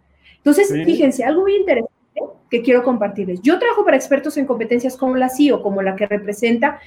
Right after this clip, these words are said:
Speaker 1: en la parte, digamos, de las negociaciones y la consultoría. Tengo una directora de operaciones que ya se encarga de,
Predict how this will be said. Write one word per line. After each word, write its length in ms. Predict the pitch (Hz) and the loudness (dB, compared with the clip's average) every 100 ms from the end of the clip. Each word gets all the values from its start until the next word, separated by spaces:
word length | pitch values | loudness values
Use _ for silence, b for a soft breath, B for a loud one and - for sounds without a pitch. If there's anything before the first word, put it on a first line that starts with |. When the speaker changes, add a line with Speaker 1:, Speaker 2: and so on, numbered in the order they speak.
| B B | B B
Speaker 1:
en 100 | 226 | -2
la 140 | 226 | 2
parte, 560 | 247 240 240 262 262 _ | 2 2 2 0 0 _
digamos, 500 | 220 233 233 254 - | -2 2 2 2 -4
de 140 | 196 202 | -4 0
las 140 | 196 | 2
negociaciones 580 | 202 196 202 285 349 370 | 2 0 -6 0 0 0
y 60 | 247 | -2
la 140 | 214 | -4
consultoría. 600 | 196 190 185 190 196 185 - | -6 -10 -8 -2 -2 -2 -4
Tengo 160 | 240 269 | 0 4
una 140 | 262 | 4
directora 400 | 214 185 220 220 | 4 0 0 0
de 80 | 214 | 0
operaciones 420 | 214 190 233 240 | -2 -8 -6 -6
que 100 | 226 | -4
ya 60 | 214 | -4
se 120 | 208 | -4
encarga 280 | 196 202 202 | -4 0 0
de, 160 | - | -2